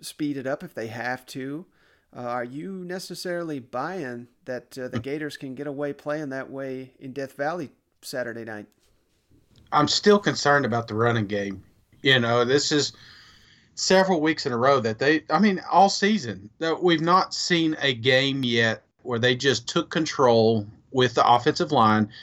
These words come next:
Speaker 2: and these running backs. And, you know, kudos to Trask and, and these weapons on the outside. They've been able to make plays when needed, but,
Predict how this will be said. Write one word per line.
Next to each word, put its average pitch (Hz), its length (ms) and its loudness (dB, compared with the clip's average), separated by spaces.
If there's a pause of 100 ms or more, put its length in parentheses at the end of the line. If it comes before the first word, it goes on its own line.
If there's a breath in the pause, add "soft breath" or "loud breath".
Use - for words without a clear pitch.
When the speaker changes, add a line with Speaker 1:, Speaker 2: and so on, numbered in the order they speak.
(180 loud breath)
Speaker 2:
and 110 140 2
these 113 200 0
running 147 260 4
backs. 101 440 -4
And, 113 280 2 (380 loud breath)
you 151 140 4
know, 120 260 2 (340)
kudos 247 400 4
to 165 100 -8
Trask 156 580 2
and, 120 240 -2
and 127 280 -2
these 120 180 -6
weapons 143 400 -2
on 135 100 -2
the 123 120 -2
outside. 117 560 0
They've 147 400 0
been 143 180 4
able 131 260 2
to 117 140 -6
make 117 320 -2
plays 113 440 0
when 113 180 0
needed, 104 460 0
but, 113 260 4